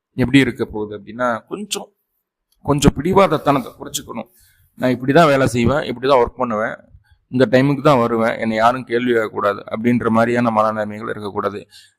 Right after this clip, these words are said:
இது சப்போஸ் யாராவது கேள்வி கேட்டுட்டாங்க அப்படின்னா, அதை வந்து நம்ம அப்போஸ் பண்ற மாதிரியான நடவடிக்கைகள் இருக்கும். நம்ம கிட்ட கோபம் வந்துரும், நம்மளை பார்த்து எப்படி கேள்வி கேட்கலாம், இவ்வளவு பர்ஃபெக்டா இருக்கிறோம் அப்படின்னு. ஆனா அந்த கோபம்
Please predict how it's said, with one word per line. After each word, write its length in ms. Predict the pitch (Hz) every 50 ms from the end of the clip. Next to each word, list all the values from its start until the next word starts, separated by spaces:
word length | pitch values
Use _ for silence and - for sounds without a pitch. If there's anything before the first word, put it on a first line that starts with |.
| _ _
இது 180 | - 131 131 139 131 120
சப்போஸ் 340 | - 120 110 - 151 160 139
யாராவது 340 | 131 123 123 131 135 131 127
கேள்வி 300 | 117 131 127 135 139 139
கேட்டுட்டாங்க 460 | 123 123 120 120 117 113 123 123 117 117
அப்படின்னா, 300 | 110 101 107 110 131 143 139
அதை 140 | 120 117 113
வந்து 200 | 113 110 120 131
நம்ம 160 | 123 117 110 104
அப்போஸ் 360 | 104 - - - 151 156 131 -
பண்ற 180 | 127 123 117 117
மாதிரியான 420 | 117 113 110 113 117 117 120 117 110
நடவடிக்கைகள் 720 | 107 104 107 110 110 107 104 98 110 104 104 113 107 104
இருக்கும். 240 | 104 107 104 117 113
நம்ம 140 | 104 101 101
கிட்ட 180 | 101 - - -
கோபம் 360 | - 117 127 135 135 127 117
வந்துரும், 280 | 110 104 - - - - _ _ _ _ _ _ _ _ _ _ _ _ _ _ _ _ _ _ _ _ _ _ _ _ -
நம்மளை 260 | - - 127 143 135
பார்த்து 280 | 131 139 139 139 - 123
எப்படி 160 | 113 113 120 110
கேள்வி 260 | 117 117 113 110 107
கேட்கலாம், 360 | 104 98 98 104 104 101 101 104 113 _ _ _ _ _ _ _ _ -
இவ்வளவு 240 | 120 117 117 117 -
பர்ஃபெக்டா 400 | 113 110 - 135 123 - 135 131 123 113
இருக்கிறோம் 340 | 107 107 - - 107 107 107
அப்படின்னு. 260 | 104 - 104 - - - _ _ _ _ _ _ _ _ _ _ _ _ _ _ _
ஆனா 140 | - - 143 143
அந்த 160 | 135 123 120 113
கோபம் 440 | - 127 143 165 160 160 156 170